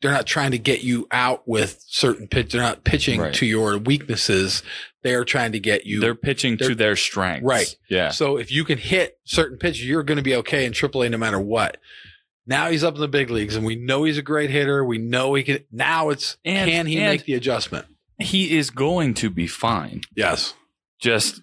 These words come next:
Speaker 2: let's just say that now. He's going to be fine.
Speaker 1: Yeah, hang
Speaker 2: Steven
Speaker 1: hang
Speaker 2: Kwan is a good hitter. He's
Speaker 1: hang in
Speaker 2: going
Speaker 1: there.
Speaker 2: to be a good hitter.
Speaker 1: Yeah, hang in there. He's gonna be a special hitter, and
Speaker 2: He will
Speaker 1: he'll
Speaker 2: be
Speaker 1: figure
Speaker 2: fine.
Speaker 1: this out.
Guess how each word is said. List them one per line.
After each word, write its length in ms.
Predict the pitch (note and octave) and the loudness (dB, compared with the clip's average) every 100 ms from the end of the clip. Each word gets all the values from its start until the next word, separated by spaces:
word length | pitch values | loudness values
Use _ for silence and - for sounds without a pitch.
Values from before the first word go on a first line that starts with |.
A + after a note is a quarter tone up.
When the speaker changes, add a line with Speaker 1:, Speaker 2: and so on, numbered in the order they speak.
| _ | _
Speaker 2:
let's 200 | A#2 A#2+ | 0 0
just 300 | - D3+ C#3 | 2 2 2
say 220 | C3+ B2 | 2 2
that 320 | A2+ A2+ G#2 F#2+ | 2 0 -2 -2
now. 320 | A2 F2+ E2 | 0 0 -2
He's 260 | G2 G2+ | 0 -2
going 320 | - A#2+ C3 G#2+ | 0 0 0 0
to 180 | B2 | -2
be 140 | A2+ G#2 | 0 -2
fine. 460 | - G2+ F#2 D#2 - - | 0 0 0 -4 -12 -2
Speaker 1:
Yeah, 220 | B2+ G#2 | 0 2
hang 160 | D3 | 0
Speaker 2:
Steven 220 | D#3+ F#3 E3 | 2 2 0
Speaker 1:
hang 80 | |
Speaker 2:
Kwan 380 | - D#3+ E3 A#2+ | 0 0 0 -2
is 180 | A2 B2+ | -4 0
a 140 | C3 A#2 | 0 -2
good 500 | A2+ A#2+ C3+ C3 A#2+ _ | -2 0 0 -2 -12 _
hitter. 320 | C3 A2+ D#2 | 0 0 0
He's 120 | G2+ | 0
Speaker 1:
hang 140 | D#3+ E3+ | 0 0
in 60 | |
Speaker 2:
going 140 | B2 C#3+ | 0 0
Speaker 1:
there. 60 | C#3 | -2
Speaker 2:
to 120 | C3+ | -4
be 220 | B2+ C#3 | 0 2
a 100 | A#2 | 0
good 320 | G#2 A2+ A#2 | 0 0 0
hitter. 120 | G#2+ A#2+ | 0 0
Speaker 1:
Yeah, 80 | A2 | 0
hang 260 | E3 F3+ | 0 0
in 120 | F3 | 0
there. 140 | D3 B2+ | 0 0
He's 160 | C#3+ C#3+ | 0 -2
gonna 100 | D#3+ | 0
be 100 | C#3+ | 0
a 60 | |
special 420 | - D3 C3 - | 0 -2 0 0
hitter, 300 | A#2 A2+ G2+ - | 0 0 -2 -2
and 240 | B2+ B2 | 0 2
Speaker 2:
He 40 | D#3 | 0
will 160 | D#3+ | 0
Speaker 1:
he'll 100 | D#3+ E3 | 0 0
Speaker 2:
be 40 | |
Speaker 1:
figure 200 | F3 D3+ | 0 0
Speaker 2:
fine. 80 | C3+ | 0
Speaker 1:
this 160 | C3+ | -2
out. 240 | A#2 D#2 | -2 -2